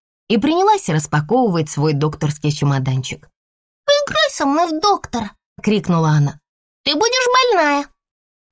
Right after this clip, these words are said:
Вдела в уши дужки, стетоскопа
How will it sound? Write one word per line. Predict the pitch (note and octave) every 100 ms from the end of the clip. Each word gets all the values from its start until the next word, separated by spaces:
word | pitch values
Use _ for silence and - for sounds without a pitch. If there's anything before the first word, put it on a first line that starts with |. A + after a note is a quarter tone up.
| _ -
Вдела | F3+ G4 G4 F3
в | F3
уши | A#3+ - C#3+
дужки, | C3+ C#4 D4+ - G3
стетоскопа | - D#3+ D3+ C3 - G3 A#3 F#3+